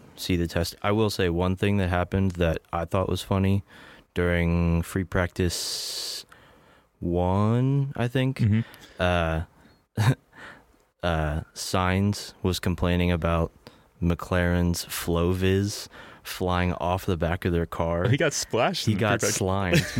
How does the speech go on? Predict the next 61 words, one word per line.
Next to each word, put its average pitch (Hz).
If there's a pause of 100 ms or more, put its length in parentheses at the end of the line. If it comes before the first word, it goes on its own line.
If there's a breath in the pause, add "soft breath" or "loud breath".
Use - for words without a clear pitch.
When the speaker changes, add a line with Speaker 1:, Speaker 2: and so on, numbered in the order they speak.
(140)
Speaker 1:
McLaren 117
was 101
out 98
there 98
sliming 92
Speaker 2:
It's 101
like 92
Speaker 1:
Sainz. 135
Speaker 2:
Nickelodeon 143
<laughs> 214
and 170
getting 95
Speaker 1:
Yeah. 90
Speaker 2:
slimed 143
from 151
Nickelodeon. 139
Speaker 1:
I 98
think 101
he 107
kept 98
complaining 90
because 87
he 87
kept 87
having 90
to 87
do 87
tear-offs. 92
Speaker 2:
Uh-huh. 139
Speaker 1:
And 90
it 85
was, 87
like, 85
just 90
because 90
he 113
was 107
behind 90
Speaker 2:
I 139
think 143
I 98
Speaker 1:
McLaren 92
using 92
Floviz. 92
Speaker 2:
I 123
saw 151
that 156
out 127
of 113
the 113
pits. 139
I 110
wasn't 120
sure 123
if 113
that 107
was, 110
like, 101
while 104
they 113
were, 101